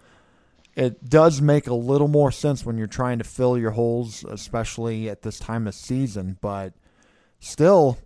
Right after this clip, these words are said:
Robert and Bregman's a lot of value, and you get back, you're giving away two stars and you're getting one back. What are your thoughts here, Andrew?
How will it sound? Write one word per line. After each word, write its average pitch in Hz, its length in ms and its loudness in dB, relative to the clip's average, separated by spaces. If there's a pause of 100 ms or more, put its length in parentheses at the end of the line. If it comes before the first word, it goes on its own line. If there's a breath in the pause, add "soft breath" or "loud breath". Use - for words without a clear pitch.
Robert 113 600 -2
and 139 120 -8
Bregman's 135 480 -2
a 110 60 -4
lot 123 320 -2
of 139 80 -6
value, 135 580 -2
and 107 160 -2
you 107 80 -4
get 127 240 -4
back, 127 360 -6
you're 113 220 -8
giving 151 260 0
away 139 260 2
two 165 260 0
stars 107 460 -4
and 104 100 -6
you're 98 100 -6
getting 104 420 -4
one 117 280 -2
back. 98 640 -10 (580)
What 127 180 0
are 131 40 2
your 127 120 2
thoughts 113 360 -2
here, 92 160 -8
Andrew? 87 360 -10